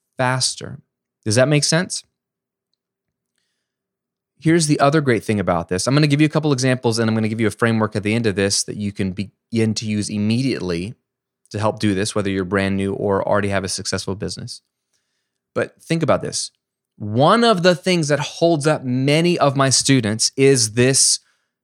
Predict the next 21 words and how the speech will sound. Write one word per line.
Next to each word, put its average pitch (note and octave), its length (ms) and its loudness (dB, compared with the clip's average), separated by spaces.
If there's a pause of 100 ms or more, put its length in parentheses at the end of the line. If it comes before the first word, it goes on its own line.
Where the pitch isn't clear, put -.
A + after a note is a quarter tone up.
(300)
classic D3+ 920 0 (800)
misnomer, C#3 640 2 (1120)
this C#3 140 0
classic D3 640 0
lie, B2+ 800 2 (140)
this B2 100 -6
classic C3+ 500 0
internal D3 720 2
script - 640 0
that A2+ 120 -4
we C3+ 300 -4 (800)
tell E3+ 240 2
ourselves, A2 480 2
which B2 240 -2
is, A#2+ 260 0 (1000)
"But B2 80 -12
Graham, C#3 420 -2 (640)
I'm B2+ 100 -6
not C3 160 0
an B2 80 0
expert." - 540 -4